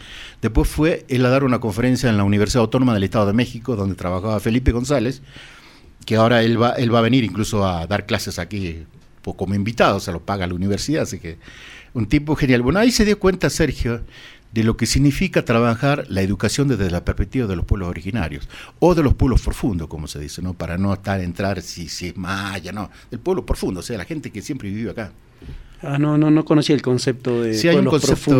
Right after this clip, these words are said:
Speaker 2: profundos.
Speaker 1: eh, se llama Porfirio Batalla, un teo-, un antropólogo indianista de calidad en México,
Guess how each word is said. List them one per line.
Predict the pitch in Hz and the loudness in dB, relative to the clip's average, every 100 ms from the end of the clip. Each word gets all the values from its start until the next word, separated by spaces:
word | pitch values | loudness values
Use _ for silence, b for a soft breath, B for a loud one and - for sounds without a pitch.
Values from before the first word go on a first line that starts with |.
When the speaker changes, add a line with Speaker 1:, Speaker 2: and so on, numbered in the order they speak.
| 120 | 6
Speaker 2:
profundos. | 120 123 | 4 2
Speaker 1:
eh, | 117 110 104 101 98 95 95 - | 2 2 2 0 0 -2 -4 -4
se | - 101 | -4 -2
llama | 107 107 104 101 95 | 0 2 2 0 0
Porfirio | 101 92 120 110 | -2 -2 -2 -2
Batalla, | 120 139 135 135 98 87 | 0 2 2 2 0 -2
un | 87 | -6
teo-, | - 95 104 | -4 -4 -2
un | 110 | -2
antropólogo | 101 98 - 107 104 95 90 | -2 -2 -2 -2 0 -2 -2
indianista | 92 98 98 117 - 92 82 | -2 -2 0 0 -2 -6 -6
de | 82 73 - - | -8 -14 -20 -12
calidad | - 85 101 110 | -8 -6 -4 -2
en | 95 | -4
México, | 92 90 98 110 | -6 -10 -10 -10